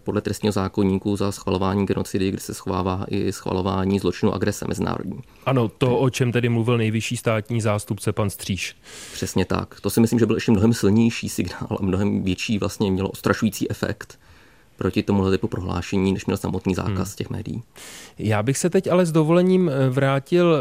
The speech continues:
Speaker 2: eh, k tomu, co před chviličkou pan Bahenský, em, říkal na adresu účinnosti, eh, blokování těch, eh, dezinformačních webů.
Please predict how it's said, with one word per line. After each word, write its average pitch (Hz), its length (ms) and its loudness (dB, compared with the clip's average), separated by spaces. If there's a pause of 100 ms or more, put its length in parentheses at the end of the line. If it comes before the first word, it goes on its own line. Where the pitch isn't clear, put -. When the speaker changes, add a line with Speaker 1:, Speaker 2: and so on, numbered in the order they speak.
(140)
Speaker 2:
eh, 110 40 0 (320)
k - 140 -16
tomu, 147 380 4
co 175 240 2
před - 260 -4
chviličkou 156 600 2
pan 156 340 2
Bahenský, 143 800 0 (280)
em, 107 480 -2
říkal 151 720 2
na 117 280 -2
adresu 147 480 2
účinnosti, 143 800 0 (220)
eh, 101 140 2
blokování 117 800 2
těch, - 320 0
eh, 117 300 2
dezinformačních 127 960 0
webů. 120 460 2